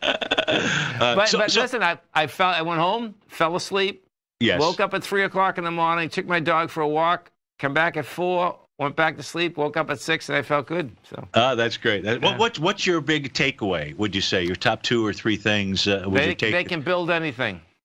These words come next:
Speaker 2: And they, the sad, you know, the, the smog is a big deal. There's no doubt about that. They'll get that
Speaker 1: Okay.
Speaker 2: straightened out, but they can build anything, man. And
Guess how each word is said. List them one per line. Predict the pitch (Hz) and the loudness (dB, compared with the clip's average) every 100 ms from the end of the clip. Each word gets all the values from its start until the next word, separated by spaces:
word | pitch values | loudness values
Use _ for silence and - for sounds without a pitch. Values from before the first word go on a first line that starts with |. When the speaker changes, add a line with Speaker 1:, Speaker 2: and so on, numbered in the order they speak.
| _ _ - | _ _ 0
Speaker 2:
And | 131 135 135 127 123 - _ _ | 2 2 0 -4 -8 -10 _ _
they, | 110 135 135 131 123 - _ _ _ - | -2 0 2 -2 -6 -16 _ _ _ -6
the | 123 135 | -2 -2
sad, | 131 208 196 156 | 2 2 2 -2
you | 147 | -2
know, | 139 | -2
the, | 117 135 131 | -2 -4 -4
the | 113 127 | -4 -6
smog | - 170 190 196 156 | -2 0 0 0 -4
is | 135 | -2
a | |
big | 139 117 | -2 -2
deal. | 123 101 87 | -2 -2 -4
There's | 104 | -2
no | 131 | -2
doubt | 120 120 | 0 0
about | 107 107 98 | 0 -2 -2
that. | 98 95 | -4 0
They'll | 165 | 0
get | 151 156 | 0 2
that | 131 | 2
Speaker 1:
Okay. | - | 2
Speaker 2:
straightened | 87 135 117 | 0 -2 -2
out, | 127 104 | -2 -2
but | 104 | -2
they | 160 | -2
can | 156 135 | -2 -2
build | 147 131 | 0 -2
anything, | 127 127 98 | -4 -6 -6
man. | 92 87 - | -8 -10 -6
And | 120 117 113 | -2 -2 -4